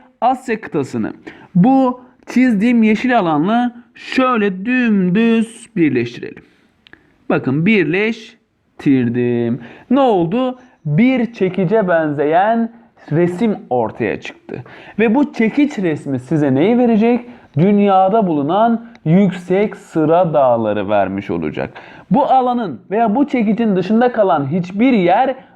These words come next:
bu alanda verilen dağlar kadar yüksek değildir. O zaman sorular sorulduğunda ben bu çekicin dışında kalan her tarafa ne diyeceğim?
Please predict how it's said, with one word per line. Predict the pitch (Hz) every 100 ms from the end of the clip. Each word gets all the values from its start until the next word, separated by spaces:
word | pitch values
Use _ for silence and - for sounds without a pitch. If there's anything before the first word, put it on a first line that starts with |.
| -
bu | 240
alanda | 254 233 190 160 160
verilen | 220 214 165 135
dağlar | 160 175 220 226
kadar | 185 160 196
yüksek | 185 151 - - 107 -
değildir. | 156 208 233 208 233 226 - -
O | 185
zaman | 233 208 147
sorular | - 165 175 233
sorulduğunda | 240 208 160 127 123 127 185 233 233 - -
ben | 143 220 254 214
bu | 269
çekicin | - 233 233 208 262 262
dışında | 233 233 208 196 190
kalan | 170 160
her | 139 190 247 240
tarafa | 175 156 196
ne | 247
diyeceğim? | 175 147 214 269